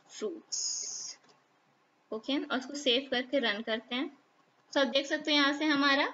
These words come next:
जो ग्रेप्स था list में से वो remove हो गया है। Okay, so नेक्स्ट देखते हैं पॉप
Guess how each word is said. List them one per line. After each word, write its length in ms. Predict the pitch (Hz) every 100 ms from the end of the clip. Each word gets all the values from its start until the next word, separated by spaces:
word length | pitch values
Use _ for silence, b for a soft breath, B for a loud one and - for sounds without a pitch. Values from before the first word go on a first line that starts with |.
| -
जो 80 | 262
ग्रेप्स 320 | 220 262 285
था 360 | - 302 - - 277
list 260 | 262 285
में 100 | 262 269
से 140 | 302
वो 140 | 320
remove 420 | 370 320 294 254 202
हो 100 | 190
गया 200 | 196 196
है। 120 | 202 208 - _ _ _ _ _ _
Okay, 220 | - 240 285 302 294 - - - _ _ _ _ _ _ _ - - -
so 60 |
नेक्स्ट 320 | 359 320 -
देखते 220 | 320 320 370
हैं 140 | -
पॉप 280 | 285 -